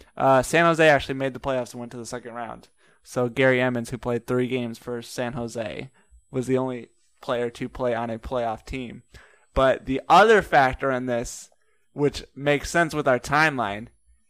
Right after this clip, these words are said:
is Bombay's trying to come back for that ninety-three ninety-four season,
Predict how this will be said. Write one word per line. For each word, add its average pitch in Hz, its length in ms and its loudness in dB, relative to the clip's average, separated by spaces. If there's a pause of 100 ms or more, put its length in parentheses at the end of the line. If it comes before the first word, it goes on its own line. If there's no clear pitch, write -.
(160)
is 135 400 0 (360)
Bombay's 143 480 4
trying 147 220 2
to 139 60 -2
come 147 200 0
back 135 200 6
for 139 120 -4
that 131 200 4
ninety-three 135 560 -4
ninety-four 127 640 2
season, 123 640 -2